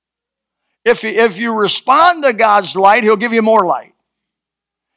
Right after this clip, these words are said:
If you reject God's light, you get less light. Are you with me?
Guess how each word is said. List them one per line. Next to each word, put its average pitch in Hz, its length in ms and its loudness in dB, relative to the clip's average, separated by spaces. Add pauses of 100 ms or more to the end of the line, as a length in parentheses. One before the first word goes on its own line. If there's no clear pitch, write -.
(200)
If 196 180 0
you 220 100 -4
reject 202 640 0
God's 190 360 0
light, 196 400 2
you 202 160 -12
get 220 260 -4
less 214 400 2
light. 131 360 -8 (1000)
Are 165 60 -12
you 170 100 -6
with 208 160 -2
me? - 220 -14